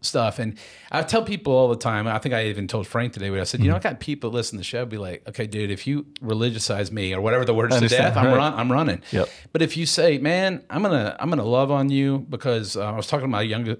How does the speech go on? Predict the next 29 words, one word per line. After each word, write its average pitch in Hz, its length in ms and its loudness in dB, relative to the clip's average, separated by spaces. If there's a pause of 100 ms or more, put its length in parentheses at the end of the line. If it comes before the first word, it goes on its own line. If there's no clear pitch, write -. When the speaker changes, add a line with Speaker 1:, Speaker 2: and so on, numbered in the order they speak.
(140)
Speaker 1:
my 113 200 0
middle 143 260 4
daughter's, 107 380 2
uh, 104 40 6
Speaker 2:
Mm-hmm. 92 180 6
Speaker 1:
playing 110 160 0
soccer 113 300 -4
in 95 100 -8
college, 90 340 -8 (420)
and 107 120 -2
I 110 40 2
was 107 60 -2
talking 147 140 2
to 120 60 2
her 113 40 2
the 110 60 4
other 104 120 0
night. 101 220 -6
She 117 160 -6
said, 117 400 -2
and, 120 300 -8
and 127 240 -4
some 147 180 -2
of 156 60 -2
the 139 60 -4
people 151 320 -6
in 123 40 0
her 127 100 0
life, 160 340 -4